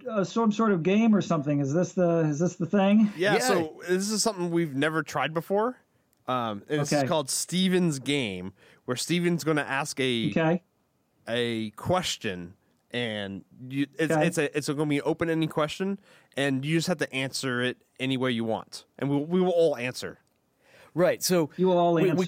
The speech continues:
Speaker 3: ki-, we
Speaker 2: Yeah.
Speaker 3: kinda thought,
Speaker 1: Okay.
Speaker 3: you know, it'd be fun to have a little bit where we just kinda toy around with an idea here, and you're gonna be the
Speaker 1: Okay.
Speaker 3: guinea pig. You're the first, the first guest to play Steve's game,
Speaker 1: Okay.
Speaker 3: uh, and there's
Speaker 1: Right,
Speaker 3: no
Speaker 1: right.
Speaker 3: right answer.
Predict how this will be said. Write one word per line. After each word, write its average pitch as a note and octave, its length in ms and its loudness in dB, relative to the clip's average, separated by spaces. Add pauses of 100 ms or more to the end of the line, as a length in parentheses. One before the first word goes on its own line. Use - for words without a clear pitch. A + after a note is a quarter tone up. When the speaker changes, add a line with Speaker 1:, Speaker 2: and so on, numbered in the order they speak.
(140)
Speaker 3:
ki-, G3 60 -2
we G3+ 100 2
Speaker 2:
Yeah. - 80 0
Speaker 3:
kinda B3+ 160 2
thought, F3+ 280 0
Speaker 1:
Okay. C#3 100 -10
Speaker 3:
you E3+ 80 0
know, B2 80 2
it'd C3+ 120 0
be C#3+ 100 -2
fun A#3+ 240 -2
to G#3+ 40 0
have E3+ 160 -2
a D#3+ 60 -2
little D3 240 0
bit A2+ 320 -4
where A2+ 200 -4
we A2 140 -6
just A2+ 240 -8
kinda A2+ 180 -6
toy D#3+ 280 0
around B2+ 300 0
with A2+ 140 -10
an A#2 80 -8
idea G2+ 560 -10
here, G2+ 360 -14 (380)
and A#2 320 -2
you're D3+ 140 0
gonna E3+ 160 0
be D#3+ 260 2
the D#3+ 80 2
Speaker 1:
Okay. D3+ 120 2
Speaker 3:
guinea D3 160 2
pig. C3 280 -4
You're C#3+ 100 2
the D#3 80 -2
first, D#3 400 -2
the C#3+ 120 -4
first D#3+ 300 -2
guest D3+ 260 -2
to B2 60 -8
play C3+ 220 -2
Steve's C3 340 -4
game, F3+ 140 0
Speaker 1:
Okay. E3+ 200 0 (540)
Speaker 3:
uh, A#2 360 0
and D#3 160 2
there's F3+ 140 4
Speaker 1:
Right, G#3+ 100 4
Speaker 3:
no G#3 100 4
Speaker 1:
right. G3 100 4
Speaker 3:
right F3 160 4
answer. C#3 320 -2